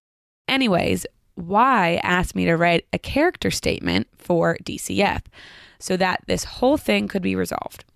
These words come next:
I did. But now I'm wondering if X is going to be upset with me. With my whole heart, I believe that Y is a fantastic mom.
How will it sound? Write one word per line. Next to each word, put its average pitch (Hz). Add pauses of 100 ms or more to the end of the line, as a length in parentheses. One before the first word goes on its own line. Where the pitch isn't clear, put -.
(360)
I 180
did. - (400)
But 202
now 208
I'm 262
wondering 185
if - (140)
X 175
is 190
going -
to 180
be -
upset -
with -
me. - (640)
With 220
my 226
whole 262
heart, 190
I 180
believe 175
that 175
Y 170
is 165
a 180
fantastic -
mom. -